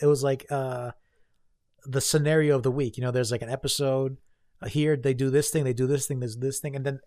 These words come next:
and, like, season two is when they really started having, like, an overarching thing, where there's, like, a thing that going on, uh, let's build up to that, and then, okay, now we have the ba-, the bad guys that we have to fight,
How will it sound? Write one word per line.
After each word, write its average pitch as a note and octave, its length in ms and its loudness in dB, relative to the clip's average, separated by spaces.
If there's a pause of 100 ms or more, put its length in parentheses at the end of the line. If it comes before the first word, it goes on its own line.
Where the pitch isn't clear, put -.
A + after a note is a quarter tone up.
and, C#3 160 -4
like, C3+ 120 -4
season C#3 320 -2
two D#3 180 0
is B2+ 100 0
when B2+ 100 -4
they B2 100 -4
really A#2+ 200 -4
started B2 540 -4 (480)
having, C3+ 280 0
like, B2 160 -2
an A#2+ 140 -2
overarching B2+ 720 2
thing, A2 480 -6 (420)
where B2 260 0
there's, A#2 380 -2
like, B2 140 0
a A2 60 -4
thing D#3+ 340 0
that B2+ 60 -2
going A#2+ 340 -2
on, A#2 320 -4 (680)
uh, A#2 440 -8 (440)
let's C#3 260 -4
build C3+ 320 0
up C#3 180 0
to C#3 120 -2
that, C3+ 360 0
and C3+ 100 -4
then, C#3 160 -4 (100)
okay, B2+ 460 -4 (300)
now C#3+ 220 0
we C#3 180 4
have B2+ 280 0
the C3 60 0
ba-, C3 280 -2
the C3 80 0
bad D3 340 2
guys G2+ 500 -6 (200)
that C3 60 -10
we A#2+ 100 -2
have A#2 120 -4
to A2 100 -6
fight, A2 360 -12